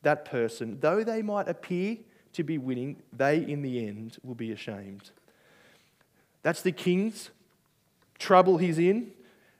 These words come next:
And now have a look at what he prays, verse four. He says, "Make me to know your ways, O Lord. Teach me in your paths.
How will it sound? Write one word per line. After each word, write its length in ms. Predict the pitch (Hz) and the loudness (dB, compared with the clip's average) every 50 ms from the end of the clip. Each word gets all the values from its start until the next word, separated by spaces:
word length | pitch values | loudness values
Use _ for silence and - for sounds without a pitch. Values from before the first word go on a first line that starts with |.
| - | -6
And 100 | - 147 | -2 2
now 120 | 156 156 143 | 2 4 4
have 160 | 160 165 156 | 4 4 4
a 40 | 156 | 4
look 200 | 147 160 156 - | 2 0 0 -2
at 80 | 135 | -2
what 120 | 143 139 135 | 0 0 0
he 80 | 135 | 0
prays, 500 | 135 - - 196 214 180 147 123 - - | -2 -2 -2 0 0 0 0 -2 -4 -8
verse 300 | - 127 131 127 127 - | -8 -4 -2 -2 -2 -2
four. 600 | - - - - 196 220 240 185 117 104 101 95 - - - _ _ _ _ _ _ _ _ _ _ _ - - | -6 -14 -8 -4 -4 -2 0 0 -2 -2 -6 -10 -14 -20 -20 _ _ _ _ _ _ _ _ _ _ _ -14 -8
He 80 | - 165 | -8 0
says, 260 | - 180 170 156 147 | 2 4 4 4 4
"Make 400 | 170 175 180 190 202 196 - - - - - | 4 6 6 6 6 4 -2 -10 -20 -18 -10
me 380 | 156 156 170 175 175 175 165 - - - _ - | -2 0 2 2 2 -2 -4 -10 -18 -20 _ 0
to 160 | - 160 147 | 0 0 2
know 460 | 143 147 147 151 156 165 165 165 165 | 2 0 2 2 4 4 4 4 4
your 360 | 160 160 147 147 147 147 139 | 4 4 6 8 8 8 6
ways, 600 | 135 135 143 147 147 147 139 123 113 110 104 - - | 4 2 2 2 4 4 4 2 0 -4 -6 -6 -4
O 80 | 120 | -4
Lord. 460 | 110 110 107 107 104 98 98 98 - | -4 -4 -4 -6 -6 -8 -10 -12 -14
Teach 320 | - - 220 190 - - 170 | -2 0 0 0 0 -4 -4
me 100 | 160 165 | -4 -4
in 220 | - 139 147 139 | -4 -4 -6 -4
your 180 | 127 131 120 117 | -2 -2 -4 -4
paths. 560 | - - 131 110 104 101 98 98 98 - | -4 -6 -6 -4 -4 -4 -6 -8 -10 -14